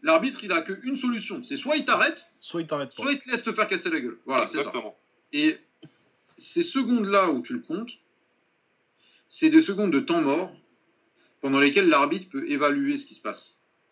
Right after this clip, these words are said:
Speaker 3: Ouais.
Speaker 1: Il a le temps d'évaluer. Il peut te, il peut te parler, il peut te voir. Tout le monde est en temps mort. On peut dire que c'est que huit secondes, neuf secondes.
Speaker 3: Mhm.
Speaker 1: Mais c'est énorme. C'est
Speaker 3: C'est
Speaker 1: énorme.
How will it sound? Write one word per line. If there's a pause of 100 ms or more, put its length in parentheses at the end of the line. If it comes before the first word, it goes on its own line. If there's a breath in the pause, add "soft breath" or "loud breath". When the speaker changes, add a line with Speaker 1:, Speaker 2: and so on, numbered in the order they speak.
(160)
Speaker 3:
Ouais. (160)
Speaker 1:
Il
a
le
temps
d'évaluer.
Il
peut
te,
il
peut
te
parler,
il
peut
te
voir. (300 soft breath)
Tout
le
monde
est
en
temps
mort. (560)
On
peut
dire
que
c'est
que
huit
secondes,
neuf
secondes. (320 loud breath)
Speaker 3:
Mhm.
Speaker 1:
Mais (400)
c'est
énorme. (760)
C'est
Speaker 3:
C'est
Speaker 1:
énorme.